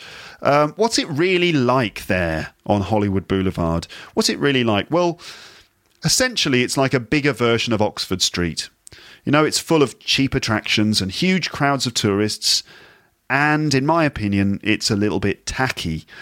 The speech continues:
What do I mean by tacky? I just mean it's sort of, um, well, it's not like, not the most tasteful part of the town. In the same way that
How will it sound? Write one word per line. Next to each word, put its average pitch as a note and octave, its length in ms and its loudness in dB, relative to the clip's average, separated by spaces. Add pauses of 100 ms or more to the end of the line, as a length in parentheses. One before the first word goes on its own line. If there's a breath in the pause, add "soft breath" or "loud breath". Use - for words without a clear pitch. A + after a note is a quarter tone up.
(140 loud breath)
What F3 160 4
do E3 80 0
I D#3 60 2
mean D3+ 180 2
by C3 180 2
tacky? F#2 640 -6
I A2+ 100 0
just B2+ 220 0
mean C3+ 200 2
it's - 180 -4
sort - 280 -2
of, - 260 -6 (800 loud breath)
um, D#3+ 1080 0 (240)
well, D3+ 320 -4
it's - 200 -2
not G#3 240 -2
like, E3 420 -2 (880)
not E3+ 300 0
the - 200 -2
most D#3 260 2
tasteful C#3+ 540 0
part A2 380 0
of - 400 -4 (400)
the - 100 -4
town. A2+ 480 0 (720 loud breath)
In D3+ 100 2
the D#3 80 2
same D#3+ 320 0
way D3 220 2
that C3+ 260 -2